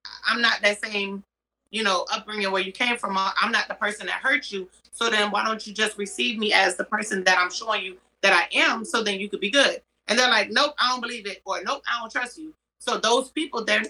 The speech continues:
they just don't understand. There's a disconnect, a strong disconnect but they still wouldn't know what to do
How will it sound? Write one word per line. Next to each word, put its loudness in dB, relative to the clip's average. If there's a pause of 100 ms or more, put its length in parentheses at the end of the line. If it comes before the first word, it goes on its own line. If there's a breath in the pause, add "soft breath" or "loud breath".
they 0
just -2
don't -2
understand. -2
There's 4
a 0
disconnect, -4
a -8
strong 0
disconnect 0 (280)
but 8
they 6
still 2
wouldn't 2
know 4
what -2
to -6
do 2